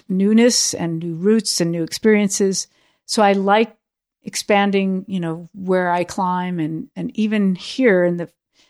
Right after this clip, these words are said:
this area, the Front Range, there's so much more for me to do. And I like that, that there's this, this vastness and these intricate areas that I haven't explored. So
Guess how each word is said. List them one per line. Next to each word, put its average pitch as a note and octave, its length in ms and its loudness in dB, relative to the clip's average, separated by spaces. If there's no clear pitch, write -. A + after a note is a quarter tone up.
this A3+ 220 0
area, G#3 320 4
the F3+ 80 0
Front A3+ 240 0
Range, F3 400 -2
there's D4+ 180 4
so - 160 4
much G3 240 2
more F#3 160 0
for F3 140 -6
me E3+ 140 0
to D3 100 0
do. F3 440 4
And F#3+ 120 2
I F3 80 4
like G3 360 2
that, - 340 0
that - 180 -6
there's E3 400 2
this, - 320 -6
this - 200 -4
vastness F3 600 2
and E3+ 100 0
these D#3+ 380 -2
intricate F#3+ 480 -2
areas F3+ 500 2
that F3+ 120 0
I D#3+ 80 4
haven't E3+ 360 -4
explored. E3 640 0
So F#3 560 4